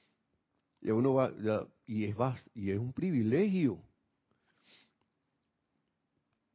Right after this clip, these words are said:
Entonces, la mera presencia de la vida nos permite, dice, a los maestros, nos permite, dice el amado Maestro Ascendido Saint Germain, a los maestros,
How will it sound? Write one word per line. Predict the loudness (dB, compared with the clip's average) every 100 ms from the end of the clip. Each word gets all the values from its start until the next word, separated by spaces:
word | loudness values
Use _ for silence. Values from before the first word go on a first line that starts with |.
| _ _ _
Entonces, | -2 -2 -2 -4
la | -2 0
mera | 2 2 4 2 4
presencia | 2 4 0 2 2
de | 4
la | 4
vida | 2 2 2
nos | 0 0
permite, | 0 2 2 0 0 -6 -8 -6
dice, | -4 -4 -4 -6
a | -4
los | -4 -4 -4
maestros, | -2 -2 -4 -10 -20 -20 _ _ _ _ _ _ _ _ _ _ _ -4
nos | 0 2 2
permite, | 0 2 2 0 -2 -12 -16 _ -12
dice | -6 -2
el |
amado | 0 0 -2
Maestro | -2 -4
Ascendido | -6 -4 -4
Saint | -4 -4
Germain, | -6 -6 -6
a | -4
los | -4
maestros, | -2 -2 -2 -4 -6